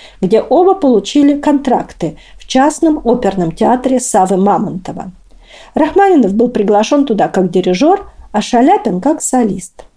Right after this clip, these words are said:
В то время Рахманинов уже окончил Московскую консерваторию и был автором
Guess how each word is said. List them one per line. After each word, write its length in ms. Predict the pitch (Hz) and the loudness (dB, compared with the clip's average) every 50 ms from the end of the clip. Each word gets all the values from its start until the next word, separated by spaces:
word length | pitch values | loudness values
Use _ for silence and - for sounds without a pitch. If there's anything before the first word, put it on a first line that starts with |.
| - - _ | -20 -20 _
В 100 | - - | -8 -2
то 160 | - 214 - | 0 2 2
время 600 | 240 269 277 339 392 415 359 262 196 180 - - - - | 2 2 2 4 4 2 2 2 0 -2 -4 -6 -6 -2
Рахманинов 800 | 208 240 254 254 240 254 294 320 349 330 311 269 247 226 226 - | 0 0 0 2 2 2 4 4 4 4 4 4 2 2 0 0
уже 240 | 247 247 247 277 277 | 0 0 2 2 2
окончил 540 | 269 - 294 - 302 226 214 - 208 196 | 2 2 0 0 0 0 0 0 0 0
Московскую 720 | 214 220 233 254 - - - 233 202 - - - 196 185 | 2 2 0 -2 -2 0 0 0 0 0 -2 -2 0 0
консерваторию 1000 | 185 - 202 196 190 - 208 185 185 196 202 196 - 349 370 370 247 175 - - - | 0 0 -2 -2 -2 -2 -2 -2 0 -2 -2 0 2 2 2 2 2 0 -2 -2 -2
и 100 | - 226 | 0 0
был 200 | 202 220 208 196 - | 2 2 2 2 2
автором 580 | 254 320 403 - - - - - 175 165 - | 0 0 0 0 -2 -2 -2 -2 -2 -4 -6